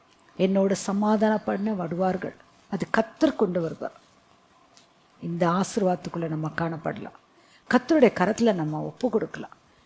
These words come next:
"கர்த்தாவே, நீங்க நடத்துங்க ஆண்டவரே, நான் உமக்கு பிரியமா ஜீவிக்க எனக்கு உதவி செய்யுங்க. என் ஆவி, என் ஆத்துமா, என் சரீரம் முழுவதும் உமக்கு நான் அர்ப்பணிக்கிறேன். என் நீதியின் தேவன் நீர், எனக்கு நீதி செய்ய போறீங்க ஆண்டவரே."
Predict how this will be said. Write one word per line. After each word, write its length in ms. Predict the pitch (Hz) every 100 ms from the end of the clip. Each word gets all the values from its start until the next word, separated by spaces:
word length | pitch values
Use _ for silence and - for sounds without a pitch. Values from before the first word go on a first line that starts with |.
| _
"கர்த்தாவே, 560 | 202 175 208 190 185 180
நீங்க 220 | 170 160
நடத்துங்க 480 | 170 175 190 208 180
ஆண்டவரே, 500 | 190 185 190 175 156 - _ _ _ -
நான் 200 | 190 196
உமக்கு 440 | 190 214 240 233 -
பிரியமா 420 | 208 214 208 208 -
ஜீவிக்க 280 | 214 208 220
எனக்கு 280 | - 190 170
உதவி 240 | 165 170 151
செய்யுங்க. 220 | 170 156 - _ _ _ _ _
என் 200 | - 202 -
ஆவி, 680 | 220 233 240 208 208 185
என் 200 | 180 185
ஆத்துமா, 640 | 196 262 - 262 220 202 185
என் 120 | 185
சரீரம் 680 | - - 277 302 285 247 190
முழுவதும் 520 | 208 220 208 180 - _ _ _ _ _
உமக்கு 400 | 180 196 196 214
நான் 220 | 180 165
அர்ப்பணிக்கிறேன். 600 | 160 185 175 170 175 - - _ _ _ _ _ _ _ _ _ _ _ -
என் 240 | - 208 214
நீதியின் 640 | 240 285 262 254 208 180
தேவன் 400 | 202 214 202 180
நீர், 240 | 170 160 - _ _ _
எனக்கு 320 | 175 180 160
நீதி 320 | 180 233 254 240
செய்ய 280 | - 170
போறீங்க 360 | 165 190 175 170 165
ஆண்டவரே." 400 | 165 165 160